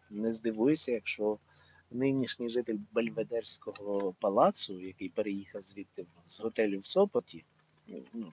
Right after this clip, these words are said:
так, ментально, скажімо так, переїхав, може і не підписати. Е, і тоді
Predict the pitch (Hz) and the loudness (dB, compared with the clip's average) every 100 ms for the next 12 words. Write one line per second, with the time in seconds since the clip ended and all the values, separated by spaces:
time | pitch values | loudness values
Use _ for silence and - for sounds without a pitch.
0 | - - - - - - 101 101 95 92 | -12 -16 -16 -20 -18 -10 -6 -6 -6 -6
1 | 80 76 - - - - - - - _ | -6 -6 -8 -8 -14 -18 -20 -20 -20 _
2 | - 98 80 80 - - _ - - - | -12 -10 -10 -14 -20 -20 _ -18 -16 -14
3 | - - - - - - _ _ _ - | -10 -10 -10 -12 -16 -18 _ _ _ -2
4 | 143 127 117 147 156 190 - 202 151 110 | 2 4 6 6 4 2 4 8 10 10
5 | - - - - - - - - - - | 6 -10 -8 -8 -10 -10 -12 -14 -18 -20
6 | - - - - - 127 123 123 120 120 | -20 -20 -18 -6 2 4 6 6 4 4
7 | 113 127 - 110 104 175 180 160 135 | 2 0 2 0 2 4 6 6 4